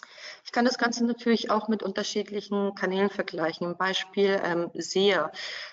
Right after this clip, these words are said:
Ähm, das erste, was hier auffällt im Bereich Paid, ist, dass der Umsatz, ähm, deutlich höher ist als im seo, doppelt so hoch. Aber wenn man sich dann die Werbekosten anschaut im seo und auch die Manpower, irgendjemand muss ja das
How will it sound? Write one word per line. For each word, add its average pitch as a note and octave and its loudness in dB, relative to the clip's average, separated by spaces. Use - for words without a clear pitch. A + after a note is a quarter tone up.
Ähm, F3+ 0
das E3+ -20
erste, G3 -16
was F#3+ -12
hier - -4
auffällt G3 -2
im F#3 -4
Bereich F3+ -4
Paid, F#3+ -8
ist, - -18
dass - -20
der F3 -20
Umsatz, F#3 -6
ähm, E3+ 0
deutlich F3 -2
höher F#3 2
ist F3+ -4
als E3 -2
im E3 -6
seo, A3 4
doppelt G3+ -12
so - -6
hoch. B3 -2
Aber F#3 -2
wenn F#3 2
man F#3+ 2
sich F#3 0
dann F#3 2
die F3 -2
Werbekosten G3+ -2
anschaut G3 0
im F#3+ -2
seo G3+ 4
und F#3 -2
auch - -4
die - -16
Manpower, G#3 2
irgendjemand F3+ -2
muss - -4
ja F3 0
das - -10